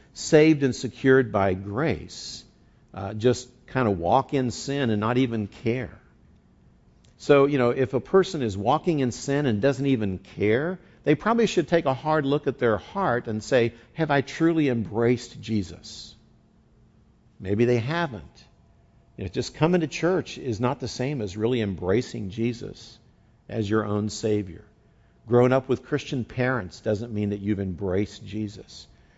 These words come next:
That's a choice you've gotta make on your own, just as I had to and your parents had to at some point. So the, the beauty of this great promise, though, I, I really encourage you to memorize verse twenty-eight.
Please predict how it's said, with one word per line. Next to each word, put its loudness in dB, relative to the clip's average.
That's -2
a -2
choice -2
you've -6
gotta 0
make 0
on -4
your -6
own, -12
just -6
as -2
I -2
had -4
to -4
and -12
your 0
parents -2
had -4
to -6
at -12
some -10
point. -18
So 8
the, 6
the 2
beauty 4
of 4
this 4
great 2
promise, 0
though, -2
I, -6
I 2
really 0
encourage 2
you 2
to -2
memorize 2
verse -4
twenty-eight. -6